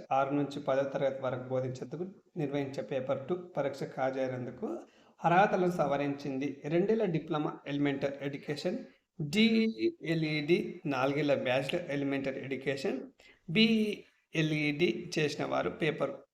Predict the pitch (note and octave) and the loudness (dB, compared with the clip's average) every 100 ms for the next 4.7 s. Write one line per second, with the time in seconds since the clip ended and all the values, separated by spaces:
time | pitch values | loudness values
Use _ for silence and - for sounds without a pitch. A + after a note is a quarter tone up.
0 | _ C3+ C#3 E3 E3 - - C#3 C3+ C#3 | _ 0 4 4 2 -6 -2 -2 0 2
1 | C3+ C#3+ C#3 C#3 D#3 C3+ C3+ C#3 F3+ - | 2 2 -4 0 2 2 0 0 0 0
2 | D#3 C#3 - C3+ C3+ C#3+ - - _ - | 0 0 -4 -4 -4 -6 -10 -20 _ -20
3 | - _ A#3 A3+ A3+ A3+ G#3+ A3 - _ | -20 _ 6 8 8 6 4 4 -6 _
4 | _ _ - D3 E3 D3+ | _ _ 2 4 4 0